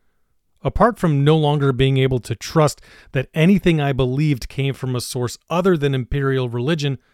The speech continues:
I couldn't find a way to reconcile the fact that I was constantly using the story of an oppressed people group to shepherd oppressed people through their oppression,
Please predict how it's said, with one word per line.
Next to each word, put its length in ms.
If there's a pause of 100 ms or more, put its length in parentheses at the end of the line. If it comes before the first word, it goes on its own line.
(420)
I 140
couldn't 300
find 280
a 60
way 160
to 80
reconcile 680
the 120
fact 340 (300)
that 120
I 60
was 180
constantly 720
using 420
the 100
story 500 (340)
of 180
an 80
oppressed 520
people 300
group 320 (520)
to 120
shepherd 520
oppressed 560
people 460 (460)
through 220
their 280
oppression, 600